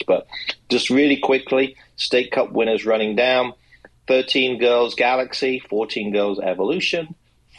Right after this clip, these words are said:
fourteen boys the Chicago Rogue, love that name, fifteen new boys Galaxy, sixteen boys Galaxy, seventeen boys Jarbot, eighteen boys the Raiders, and nineteen boys out of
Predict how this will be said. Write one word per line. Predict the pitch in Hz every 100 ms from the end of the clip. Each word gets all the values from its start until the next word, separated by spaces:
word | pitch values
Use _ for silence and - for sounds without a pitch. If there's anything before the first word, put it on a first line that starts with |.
| -
fourteen | 98 101 110 104 101
boys | 104 107 101 -
the | -
Chicago | - - 110 101 95
Rogue, | 87 90 101 120 -
love | 95 92 90
that | 90
name, | 92 98 123 143 -
fifteen | 113 - 117 113 107
new | 110 107
boys | 104 104 101 98
Galaxy, | 101 107 127 - 135 139
sixteen | - 127 - - 117 110 101
boys | 98 95 -
Galaxy, | 117 127 131 - 135 135 - -
seventeen | - - 120 120 107 113 104
boys | 101 101 98 95 -
Jarbot, | 95 90 110 120 127 147 160 - - _ _ _ -
eighteen | 117 113 117 110
boys | 98 101 90
the | 87
Raiders, | 85 107 123 131 131 - _ _ _
and | 90 92 95
nineteen | 110 120 120 117 107
boys | 104 104 107 101 98
out | 92
of | 92 85